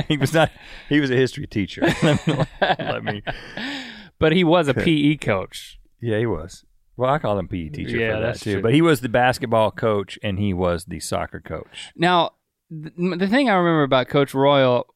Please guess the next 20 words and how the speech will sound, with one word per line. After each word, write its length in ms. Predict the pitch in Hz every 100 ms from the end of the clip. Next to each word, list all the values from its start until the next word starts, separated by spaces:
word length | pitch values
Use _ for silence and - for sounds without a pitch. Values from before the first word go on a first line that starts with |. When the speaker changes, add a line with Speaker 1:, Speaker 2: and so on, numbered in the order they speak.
| -
Speaker 2:
with, 440 | 127 120 110 110 117
um, 380 | 110 107 104 -
coaching 480 | - 143 139 117 113
soccer 680 | - 147 135 - 113 101 - _ _ _ _ -
in 140 | 117
middle 200 | 117 165
school 380 | 139 - 113 107
was 480 | 107 107 104 101 -
you 140 | - 214
were 80 | 175
the 60 |
goalie. 420 | 123 110 107 151 _ _ _ _ -
Speaker 1:
I 80 |
was. 180 | 101 98
Speaker 2:
And 140 | 127 123
I 220 | 135 143
was 160 | 135
a 40 | 123
defensive 520 | 117 - 143 - 107
man. 180 | 117